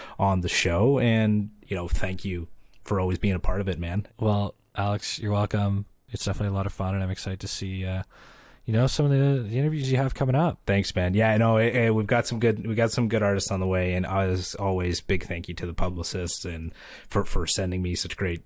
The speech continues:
Speaker 1: musicians and musicians that are doing things differently, and to all you independent artists that reach out to me saying, "Hey, you know, can you check out my stuff?" I am trying to figure out ways as well to incorporate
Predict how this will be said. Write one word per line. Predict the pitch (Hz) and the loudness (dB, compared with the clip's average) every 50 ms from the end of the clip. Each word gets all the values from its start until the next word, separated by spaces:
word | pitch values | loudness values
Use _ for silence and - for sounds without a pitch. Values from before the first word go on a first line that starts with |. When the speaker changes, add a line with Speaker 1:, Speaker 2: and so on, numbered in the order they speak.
| - - | -12 -10
Speaker 1:
musicians | 98 95 87 95 110 107 - 113 107 101 90 | -8 -4 -2 0 0 0 2 2 2 2 2
and | 87 82 85 82 85 | 2 0 -2 -2 -4
musicians | 87 85 82 90 87 - 87 90 - | -4 -4 -4 -4 -4 -4 -4 -6 -6
that | 95 85 | -6 -6
are | 85 82 | -6 -6
doing | 80 90 87 87 90 87 | -4 -4 -4 -2 -4 -4
things | - 87 85 80 - | -4 -4 -6 -4 -2
differently, | - 107 - - 101 90 - - 95 92 87 90 - - - - - - - | -2 -2 -2 -2 -4 -6 -4 -4 -4 -2 -2 -4 -6 -8 -12 -18 -18 -12 -4
and | - 110 110 110 110 110 107 - | 0 2 2 4 4 4 4 4
to | - 127 123 120 | 4 4 4 4
all | 123 123 120 120 120 | 4 4 4 4 4
you | 120 117 117 117 | 4 4 4 4
independent | 113 117 107 - - 123 127 117 | 4 4 4 4 4 4 4 2
artists | 113 104 95 90 - - - | 0 0 0 -2 -2 -4 -4
that | 98 90 80 87 | -4 -4 -2 -2
reach | 98 104 98 - | 0 0 0 0
out | 104 101 104 - | 0 0 0 0
to | 104 104 | 0 0
me | 98 92 90 87 80 - - - - - | 0 0 0 -2 -4 -8 -12 -20 -18 -12
saying, | - - 101 95 92 90 90 87 | -8 -6 -4 -4 -2 -2 -4 -2
"Hey, | 95 98 104 101 95 90 - - | -2 -2 0 0 -2 -2 -4 -6
you | - 92 | -6 -4
know, | 90 87 92 95 - - - - - - | -2 -2 -2 -4 -6 -10 -18 -18 -12 -8
can | - 98 | -6 -6
you | 90 | -4
check | - - 92 98 | -4 -4 -4 -4
out | 90 | -4
my | 87 90 | -4 -4
stuff?" | 90 - - 95 90 87 - - - - - - - - - | -4 -4 -2 -2 -2 -2 -4 -6 -8 -10 -10 -12 -14 -8 -2
I | 117 107 110 | 0 2 4
am | 113 123 135 127 | 4 4 2 0
trying | - - 131 135 135 127 | 0 0 2 2 2 2
to | - - 131 123 | 2 2 4 6
figure | - - 117 104 113 107 110 | 6 6 6 6 6 4 4
out | 110 107 - - - - 104 | 4 2 0 -2 -4 -6 -2
ways | 107 107 107 107 104 104 95 95 | 0 2 4 4 4 4 2 2
as | 104 101 - 101 | 0 0 2 2
well | 98 101 101 98 95 | 4 4 4 2 0
to | - - 98 | -2 -2 -2
incorporate | 92 95 95 - - 104 98 - 101 92 92 95 90 92 95 - | -2 -2 -4 -2 -2 -4 -2 -2 -2 -2 -2 -2 -2 -4 -6 -10